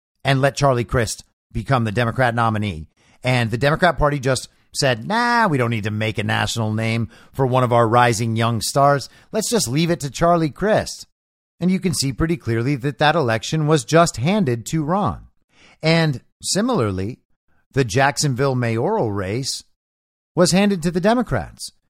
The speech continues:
And the whole time, both parties, the uniparty right, the uniparty left, they agree that the elections are safe and secure. They're safe and secure in Virginia. They're safe and secure in Florida.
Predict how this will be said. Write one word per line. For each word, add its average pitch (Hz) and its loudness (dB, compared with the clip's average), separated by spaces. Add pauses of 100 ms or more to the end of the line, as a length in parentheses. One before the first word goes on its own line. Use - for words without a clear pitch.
(140)
And 143 0
the 120 2
whole 135 2
time, 147 0
both 127 -2
parties, 131 -2
the 101 -6
uniparty 113 -2
right, 156 -4
the 95 -8
uniparty 120 -4
left, 151 -2 (500)
they 151 2
agree 170 0
that 127 -2
the 123 0
elections 131 -2
are 104 -4
safe 135 -4
and 123 -6
secure. - -6 (240)
They're 73 -14
safe 107 -6
and 92 -8
secure 110 -2
in 87 -6
Virginia. 151 -4 (240)
They're 104 -8
safe 139 -4
and 123 -6
secure 135 -4
in 117 -4
Florida. 147 -4